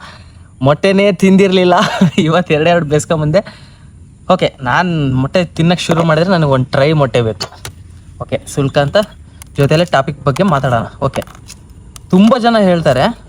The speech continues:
ಹಳದಿದು ತಿನ್ನಬಾರ್ದು, ಮೊಟ್ಟೆ ಹಳದಿ ಅಂದರೆ ಒಳಗಡೆ ಏನು ಯೋಕ್ ಇರುತ್ತಲ್ಲ ಇದನ್ನ ತಿನ್ನಬಾರ್ದು ಅಂತ ಹೇಳ್ತಾರೆ. ಆ, ಬಿಸಿ ಬಿಸಿ. ಓಕೆ,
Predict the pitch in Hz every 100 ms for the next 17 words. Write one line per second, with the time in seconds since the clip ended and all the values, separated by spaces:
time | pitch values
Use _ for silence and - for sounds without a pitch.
0 | - - - - - - - - - 135
1 | 156 160 180 - 147 147 139 131 127 131
2 | 117 127 131 - 135 123 120 120 - -
3 | - - - 117 139 240 - - - -
4 | - - - - - - - 131 135 139
5 | 135 131 120 - - 131 147 - 131 -
6 | 127 240 - - - - - - - -
7 | - - - - - 127 165 - - 151
8 | 143 131 117 143 202 135 120 117 139 120
9 | 110 - 131 120 120 - 92 - - -
10 | - - - - 156 -